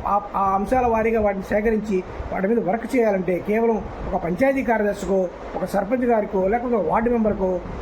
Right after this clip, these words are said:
ఆ బాడీలో ఉన్నటువంటి పది, పదిహేను మందికో అయితే ఆ పని తేలదు, దాని మీద స్పష్టత కూడా ఉండదు. కానీ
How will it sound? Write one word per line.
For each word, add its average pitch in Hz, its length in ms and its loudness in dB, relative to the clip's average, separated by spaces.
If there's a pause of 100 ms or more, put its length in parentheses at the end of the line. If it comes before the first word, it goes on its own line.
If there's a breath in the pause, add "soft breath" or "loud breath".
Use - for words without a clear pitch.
(100)
ఆ 202 40 6
బాడీలో 269 440 2
ఉన్నటువంటి 233 400 4
పది, 220 260 0
పదిహేను 233 280 2
మందికో 208 300 2
అయితే 185 400 0 (260)
ఆ 170 60 -4
పని 202 200 -2
తేలదు, 208 340 0 (1040)
దాని 214 160 0
మీద 240 100 2
స్పష్టత 226 360 -2
కూడా 285 180 2
ఉండదు. 185 240 0 (520)
కానీ 277 260 2